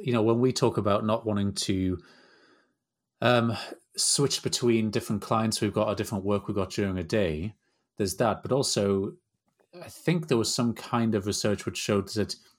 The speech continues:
it can often take, like, twenty minutes to get fully back into the zone that you're in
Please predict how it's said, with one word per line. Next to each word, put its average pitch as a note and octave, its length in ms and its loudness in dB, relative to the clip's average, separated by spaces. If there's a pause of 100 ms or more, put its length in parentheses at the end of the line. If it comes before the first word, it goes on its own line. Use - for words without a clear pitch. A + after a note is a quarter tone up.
it A2 120 -4
can B2 100 2
often B2+ 280 -2
take, G#2+ 340 -2
like, G2 240 -6
twenty D3+ 480 0
minutes G#2+ 340 0
to - 80 -10
get G2 160 -2
fully A2 360 -2
back G#2 320 -2
into G2+ 220 -4
the G2 80 -4
zone G2+ 320 0
that G2 120 -2
you're F#2+ 200 0
in D#2+ 380 -2